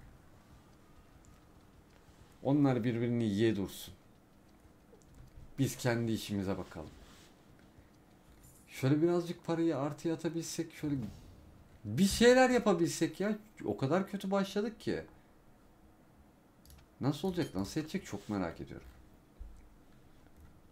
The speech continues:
Yani bu kadar şanssızlık üzücü. Vallahi üzücü.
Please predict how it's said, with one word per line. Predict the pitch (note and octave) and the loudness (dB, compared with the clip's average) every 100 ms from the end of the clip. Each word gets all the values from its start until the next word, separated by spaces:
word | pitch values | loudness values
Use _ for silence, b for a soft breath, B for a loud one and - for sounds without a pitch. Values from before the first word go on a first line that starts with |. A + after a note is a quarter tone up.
| - - - - - - - - | -20 -20 -20 -20 -20 -20 -20 -10
Yani | F#2+ G2 F#2+ | -4 -2 -2
bu | |
kadar | - A#2 C3+ C3+ - - - - - - - - - - | -2 0 0 0 -6 -18 -20 -20 -20 -20 -20 -20 -20 -20
şanssızlık | - - A2 G#2+ - C3 B2+ D#3 - - - - - - - - - - - - - - - - - - - - F#2+ | -8 -2 -2 0 0 0 2 -2 -2 -16 -20 -20 -20 -20 -20 -20 -20 -20 -20 -20 -20 -20 -20 -20 -20 -20 -20 -12 -10
üzücü. | G2+ G2+ - - - - - - - - - - - - - - - - - | -8 -10 -12 -18 -20 -20 -20 -20 -20 -20 -20 -20 -20 -20 -20 -20 -20 -20 0
Vallahi | A2 G2 F2 E2+ D#2+ | 4 4 4 0 -2
üzücü. | - - | -10 -18